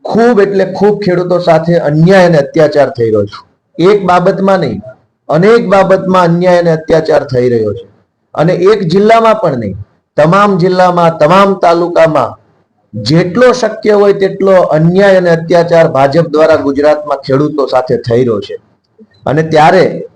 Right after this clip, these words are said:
જ્યારે જ્યારે ખેડૂતોને જરૂર પડી છે, ત્યારે ત્યારે અમારા માનનીય નેતા ઈશુદાનભાઈ ગઢવી, અમારા નેતા સાગરભાઈ રબારી, અમારા નેતા રાજુભાઈ કરપડા કે હું,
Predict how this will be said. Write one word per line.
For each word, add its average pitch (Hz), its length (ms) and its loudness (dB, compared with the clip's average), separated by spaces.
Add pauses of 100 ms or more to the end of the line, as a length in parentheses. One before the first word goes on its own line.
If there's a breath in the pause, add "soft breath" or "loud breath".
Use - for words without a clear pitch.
જ્યારે 135 360 2
જ્યારે 185 300 4
ખેડૂતોને 180 600 -2
જરૂર 156 400 -2
પડી 156 300 2
છે, 110 200 -8 (420)
ત્યારે 156 280 2
ત્યારે 170 240 2
અમારા 165 280 2
માનનીય 156 400 0
નેતા 156 260 -2
ઈશુદાનભાઈ 147 580 0
ગઢવી, 131 600 -2 (360)
અમારા 147 320 2
નેતા 143 320 -2
સાગરભાઈ 135 520 0
રબારી, 151 640 0 (200)
અમારા 135 260 0
નેતા 139 300 0
રાજુભાઈ 131 480 2
કરપડા 151 640 0 (320)
કે 170 80 -2
હું, 180 540 0